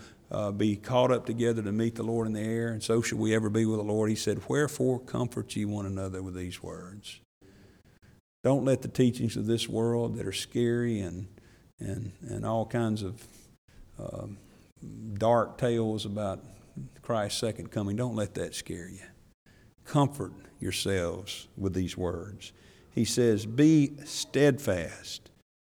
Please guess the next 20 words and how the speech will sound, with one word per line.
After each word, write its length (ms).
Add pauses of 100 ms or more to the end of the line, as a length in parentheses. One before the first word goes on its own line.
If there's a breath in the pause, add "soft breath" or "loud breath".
(560)
be 140
unmovable, 880
and 160
always 580
abound 600
in 100
the 80
work 380
of 60
the 60
Lord." 300
In 80
other 160
words, 560 (680 soft breath)
don't 200
just 220
sit 240
down 400
and 180 (220)
wait. 560